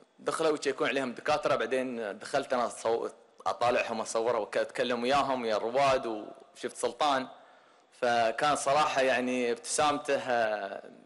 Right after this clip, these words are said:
تثلج الصدر، يعني أنه رد الحمد لله بصحة وعافية. آه، وكانت مهمة يعني م-، مش بسيطة، ست شهور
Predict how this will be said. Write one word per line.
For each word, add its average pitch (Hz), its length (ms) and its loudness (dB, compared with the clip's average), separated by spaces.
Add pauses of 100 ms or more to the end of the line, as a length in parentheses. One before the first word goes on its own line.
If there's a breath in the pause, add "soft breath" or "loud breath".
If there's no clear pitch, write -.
(640)
تثلج 127 320 -4
الصدر، 117 380 -2
يعني 95 320 -4
أنه 107 300 -8 (300)
رد 104 280 -2 (680 soft breath)
الحمد 120 280 -4
لله 120 600 0
بصحة - 480 -4
وعافية. 104 420 0 (960 loud breath)
آه، 104 600 -4 (760)
وكانت 180 440 0
مهمة 175 280 0
يعني 160 340 2
م-، 165 200 -2
مش - 140 -2
بسيطة، 117 360 -4
ست - 220 -10
شهور 143 300 -6